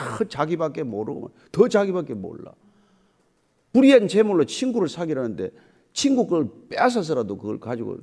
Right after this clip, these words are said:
있으려고 그러고, 그러니까 안, 안 전해지는 거죠. 저는 우리 그리스도인들의 삶의 아름다움이, 저는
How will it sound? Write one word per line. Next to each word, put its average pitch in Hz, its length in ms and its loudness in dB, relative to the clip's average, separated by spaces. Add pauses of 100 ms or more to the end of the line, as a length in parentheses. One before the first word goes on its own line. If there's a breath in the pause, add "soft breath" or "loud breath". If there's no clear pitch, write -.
(120)
있으려고 - 460 -12
그러고, - 240 -18
그러니까 170 540 -4
안, 80 180 -14
안 92 240 -12
전해지는 92 540 -10
거죠. - 220 -20 (840 soft breath)
저는 180 680 2 (880)
우리 120 160 -4
그리스도인들의 139 720 0
삶의 131 360 0
아름다움이, 123 840 -2 (500 soft breath)
저는 143 380 -4